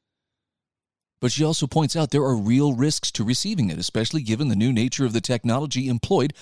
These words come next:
by the Moderna and Pfizer vaccines and the fact that they've received emergency use authorizations rather than full market approval. As evolutionary biologists Heather Heying and Brent, uh, Weinstein have explained,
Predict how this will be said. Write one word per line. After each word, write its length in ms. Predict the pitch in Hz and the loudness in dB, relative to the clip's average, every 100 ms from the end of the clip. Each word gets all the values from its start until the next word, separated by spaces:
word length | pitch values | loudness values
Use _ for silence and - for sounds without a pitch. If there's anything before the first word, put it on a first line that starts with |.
| - | -16
by 320 | 104 110 120 160 | -4 -2 0 2
the 100 | 180 | 2
Moderna 420 | 180 131 139 151 | 2 0 0 -2
and 180 | 120 143 | -4 -4
Pfizer 420 | - 107 120 131 | -2 -2 0 0
vaccines 640 | 117 117 - 101 101 151 - _ _ _ _ _ _ - | 0 -2 -2 -2 -2 -4 -8 _ _ _ _ _ _ -6
and 100 | 92 | -4
the 60 | |
fact 260 | 98 107 - | -2 -2 -2
that 80 | 107 | -2
they've 180 | 107 | 0
received 320 | 107 - 127 117 | -2 -2 -2 0
emergency 480 | 98 104 123 - | 0 0 0 -2
use 340 | 117 98 220 - | -4 -2 -2 0
authorizations 800 | 170 156 156 135 117 110 117 - - - | -2 0 -2 0 0 0 -2 -2 -10 -16
rather 360 | 95 113 156 165 | -2 0 2 0
than 160 | 160 156 | 0 0
full 280 | - 110 | 0 2
market 320 | 110 101 - 104 | 2 2 0 -4
approval. 540 | - 190 175 76 - _ _ _ _ _ _ _ | 0 0 0 -6 -12 _ _ _ _ _ _ _
As 120 | - 92 | -8 -4
evolutionary 540 | 92 104 101 113 107 | -2 -2 0 2 2
biologists 680 | 101 104 107 120 113 - - | 0 0 0 0 -2 -4 -2
Heather 280 | 117 113 92 | -2 -2 -4
Heying 400 | 131 139 160 180 - - - | -2 0 -2 -4 -10 -20 -8
and 320 | 107 101 - | -2 -2 -2
Brent, 460 | - 117 131 - 123 | 0 0 0 -2 -2
uh, 160 | 104 | 0
Weinstein 640 | 85 113 185 - 107 98 107 | 0 0 0 0 0 2 0
have 180 | 101 | 0
explained, 540 | 110 104 - 104 104 | -2 -4 -2 0 0